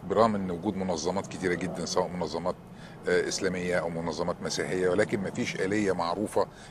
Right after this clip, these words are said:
لأي حد يكون يقدر يساهم في هذا الموضوع. فعلشان كده أنا قررت إن أنا أنشئ، آه، منظمة، آه، غير هادفة للربح. إحنا سميناها الهي-، هيئة الإغاثة العربية الكندية. كويس؟ آه، هيئة الإغاثة العربية الكندية دي هيبقى دورها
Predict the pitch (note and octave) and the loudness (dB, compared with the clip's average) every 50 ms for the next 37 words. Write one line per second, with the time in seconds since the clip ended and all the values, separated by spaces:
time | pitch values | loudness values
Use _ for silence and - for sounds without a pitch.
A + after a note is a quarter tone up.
0 | - - F#2 - G#2 A#2 A2 G2 - - - G#2 F#2+ F#2 E2+ F2 E2+ D#2+ - - | -6 -4 -2 0 0 2 2 2 2 2 2 0 0 0 -4 -6 -6 -6 -4 -2
1 | G#2 G2+ G2 F#2+ F#2+ F#2 F#2 - - F#2+ G#2 G#2+ F2 F2 F#2 F2 E2 D#2+ - - | -2 -2 0 -2 -2 -4 -6 -8 -2 0 2 2 2 2 0 0 0 -2 0 0
2 | G#2 F#2 F#2 E2 E2+ E2+ F2 F2 D#2+ E2+ D#2 D2+ D#2 C#2+ C#2 C#2+ C2+ - - - | 2 0 0 0 0 2 2 2 2 0 0 -2 -4 -4 -2 -4 -4 -4 -6 -10
3 | - - - - - - - - A2 G2+ G#2+ G#2+ - D3 C3+ - D3+ D3 C3+ A#2+ | -16 -16 -16 -16 -16 -16 4 6 8 8 8 6 2 0 4 8 8 8 8 6
4 | A#2 A#2 A#2 A2+ A2 G2 - - - - - - F#2+ G#2+ G#2 - G#2+ G2 G2 F#2+ | 4 4 4 4 4 2 0 -4 -6 -2 0 4 4 4 4 2 -2 -2 -2 0
5 | F#2 F2 F#2 F#2 E2+ - - G2 - - - - F#2+ F2 F2 E2+ D#2 F2 F#2 F#2 | 0 -2 -2 -4 -4 -4 -4 -4 -6 -8 -4 0 2 2 2 2 0 -2 -2 -2
6 | F2 E2 D2+ G2 G2+ F#2 F2+ D#2+ - - - - - - G#1+ A1+ - F2 F2+ E2 | -2 0 2 2 2 2 2 -2 -4 -6 -12 -16 -14 -10 -8 -6 -4 -4 -4 0
7 | F2 F#2 G#2+ F#2+ D#2+ F2 E2+ F#2+ F#2 - F#2+ D#2+ E2 G2 G2 - - - - - | 6 8 8 8 8 4 2 2 2 2 2 4 4 2 0 0 -4 -12 -14 -16
8 | - - - - - - - - - A2 - - G2 F#2+ F#2+ F#2 G2+ G#2 G2 G2+ | -16 -16 -16 -14 -8 -6 -4 -2 0 2 2 2 2 0 -2 -2 -2 -2 0 0
9 | G2 G2+ - - F#2+ E2+ D#2+ F2+ G#2 G#2+ G2+ F2+ - - - - G#2 G#2+ F#2+ F#2+ | 0 0 0 0 -2 -2 2 6 6 6 6 6 2 2 4 4 4 4 4 2
10 | - F2 D#2+ G2 G2 - - E2+ D#2+ D#2 E2+ D#2+ F#2 F2+ D#2+ - - D2+ C#2+ C#2+ | 0 4 6 6 6 6 4 2 2 2 2 2 0 0 0 -2 -2 -4 -2 -2
11 | D2 C2+ B1 - - - - - - - - - - - - F#2+ G2 F#2+ - - | -4 -4 -6 -8 -10 -14 -18 -18 -18 -18 -18 -16 -2 4 4 6 6 4 0 -6
12 | - - F#2+ E2 - - G2+ G2 F2 - E2+ - - - - - - - C#3 D3+ | -4 -4 -4 -4 -2 -2 0 0 0 0 -2 -2 -4 -4 -4 0 4 6 6 6
13 | C3 - B2 B2+ C3 - C3 A2 G2 G2 G2+ A#2+ A2+ - - G2 G2 G2 G#2+ A2+ | 6 6 4 4 4 4 4 4 4 4 4 2 0 -2 -2 -2 -2 0 0 0
14 | A2 G#2 A2 G#2+ G#2 G#2+ A2+ A2+ G2 F#2+ F2+ F#2+ G#2+ G#2 G2 G2+ G#2+ G2+ | 0 2 2 2 2 2 2 0 0 -2 0 2 2 2 2 0 -2 -4